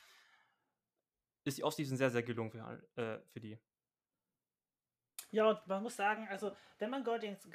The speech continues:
Speaker 2: Golden Guardians jetzt anschaut, sie sind Sechster geworden im letzten Split. Du hast schon gesagt, sie haben sich vier Spiele, vier Spieler von Golden Gardens eben, eben geholt. Die große Schwachstelle von Golden Guardians war die Toplane und da hat man sich s-, äh, Someday übrig, also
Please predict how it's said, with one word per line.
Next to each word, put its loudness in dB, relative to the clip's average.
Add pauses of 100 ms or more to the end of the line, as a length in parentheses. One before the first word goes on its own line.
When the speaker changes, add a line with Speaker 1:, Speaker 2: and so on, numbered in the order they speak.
(120)
Speaker 2:
Golden 2
Guardians -2
jetzt -12
anschaut, -4
sie -14
sind -4 (240)
Sechster -4
geworden 2
im -8
letzten -6
Split. -8
Du -6
hast -8
schon -8
gesagt, -2
sie -4
haben -4
sich -12
vier -10
Spiele, -6 (300)
vier -8
Spieler -4
von -8
Golden 2
Gardens 0
eben, -6 (200)
eben -6
geholt. -2 (400)
Die -2
große -2
Schwachstelle 2
von -14
Golden 0
Guardians 0
war 4
die -2
Toplane -2 (300)
und -4
da 6
hat 0
man -6
sich -10 (300)
s-, -8
äh, 4
Someday 0
übrig, -8
also -6